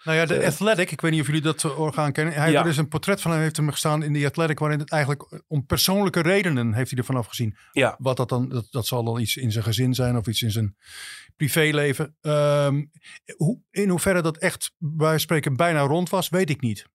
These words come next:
Speaker 1: Dus dat weet, daar weten jullie misschien meer van dan ik.
Speaker 2: Ja, ja. D-, er is met hem gepraat, maar uiteindelijk is dat Sven Mislintat, eh, eh, geworden.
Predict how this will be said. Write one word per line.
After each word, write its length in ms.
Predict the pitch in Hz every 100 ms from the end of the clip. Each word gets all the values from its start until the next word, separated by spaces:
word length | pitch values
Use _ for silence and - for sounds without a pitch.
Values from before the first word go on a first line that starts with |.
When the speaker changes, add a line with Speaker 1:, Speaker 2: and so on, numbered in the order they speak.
| _
Speaker 1:
Dus 160 | 127 117
dat 140 | 127
weet, 280 | 135 127 151
daar 120 | 135
weten 180 | 143 139
jullie 140 | 143
misschien 300 | 143 - 131
meer 200 | 131 139
van 140 | 135 131
dan 120 | 135
ik. 220 | 123 -
Speaker 2:
Ja, 360 | 120 113 95 - _
ja. 300 | - 101 90 -
D-, 220 | 139 135
er 160 | 151 139
is 260 | 139 - -
met 180 | 139 131
hem 100 | 113
gepraat, 500 | 131 139 127 123 -
maar 200 | 127 113
uiteindelijk 340 | 135 156 143
is 100 | 151
dat 140 | 151 -
Sven 220 | 151 143
Mislintat, 560 | 147 151 127 139 120 -
eh, 260 | - 113 117
eh, 80 | 107
geworden. 520 | 123 131 131 165